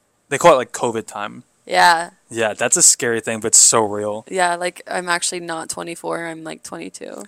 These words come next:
Speaker 1: Yeah.
Speaker 2: Yeah.
Speaker 1: Basically, like, for anyone who doesn't know, it's like, like, if you told someone, like, "Hey, twenty twenty was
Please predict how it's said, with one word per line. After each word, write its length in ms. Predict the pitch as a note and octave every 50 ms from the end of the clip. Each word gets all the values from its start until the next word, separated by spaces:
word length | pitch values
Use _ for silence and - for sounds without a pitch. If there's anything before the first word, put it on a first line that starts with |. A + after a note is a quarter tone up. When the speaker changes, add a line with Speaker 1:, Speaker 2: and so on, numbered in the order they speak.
| _ -
Speaker 1:
Yeah. 380 | A#2+ A#2+ A#2 A2+ A2+ A2+ C3+
Speaker 2:
Yeah. 220 | - - - - -
Speaker 1:
Basically, 420 | G#3+ G#3+ - C#3 C#3+ - - D3
like, 300 | C3+ B2+ A#2 G#2+ - - - _ _ _ _ _ _ _ _ _ _ _ _ _ _ -
for 180 | - C3 A2 _ -
anyone 160 | C3+ A#2+ A2
who 60 | A2 G#2+
doesn't 220 | G#2+ G#2 G2+ G#2
know, 280 | G#2 G2+ G2+ G2+ G2+ -
it's 140 | - - - -
like, 300 | A#2 A2 G#2+ - - _ _ _ _ _ _ _ _ _ _ _ _ _ _ _ _ _ _ _ _ _ -
like, 140 | C#3+ C#3+ C3+
if 120 | C3+ B2+
you 100 | D3+ D#3+
told 180 | - F3 D#3+ -
someone, 200 | - D3 C#3 C3
like, 160 | A#2+ A2+ G#2+
"Hey, 440 | - C3+ B2 A#2+ A#2+ A#2 A2+ A2+ G#2+ _ _ _ _ _ _ _ _ _ _ _ _ _ _ _ _ _ - - _ _ _ _ _ _ _ _ _ _ _ _ _ -
twenty 240 | - - D3+ C3+ C3
twenty 280 | - - C#3 B2 B2 A#2+
was 540 | A2 A2+ A2 G#2+ G2+ - - - - -